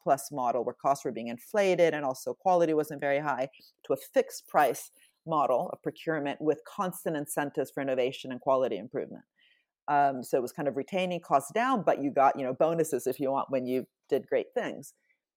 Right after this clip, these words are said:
And so that kind of confidence that nasa had in terms of how it was partnering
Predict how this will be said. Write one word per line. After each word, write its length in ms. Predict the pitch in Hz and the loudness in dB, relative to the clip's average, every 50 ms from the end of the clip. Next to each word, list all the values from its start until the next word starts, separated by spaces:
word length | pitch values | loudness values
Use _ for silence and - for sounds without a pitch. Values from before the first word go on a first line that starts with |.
| - - - | -18 -10 -8
And 120 | 170 165 | -8 0
so 140 | - 190 180 | 2 4 6
that 160 | 175 175 - | 6 4 2
kind 140 | - 202 165 | 0 -2 -4
of 120 | 160 - | -4 -4
confidence 840 | - - - 214 226 240 233 - - 143 120 82 - - - - - - | -8 -2 0 2 2 2 2 2 2 2 2 0 -4 -10 -12 -10 -4 -2
that 160 | 139 - - | -2 -2 -2
nasa 340 | 135 123 139 - - 120 139 | -4 -6 -6 -4 -4 -4 -4
had 340 | 156 147 131 123 120 - | -2 0 0 0 0 0
in 120 | - - 151 | -2 -4 -6
terms 240 | - 175 156 143 139 | -4 -4 -4 -2 -2
of 80 | 131 | -4
how 380 | - - - 190 208 220 226 214 | -4 -4 0 2 4 6 6 4
it 80 | - | 4
was 160 | - 131 127 - | 2 -2 -4 -4
partnering 600 | - - 135 - - 113 120 101 78 69 147 | -2 0 0 0 0 -2 -6 -8 -8 -8 -12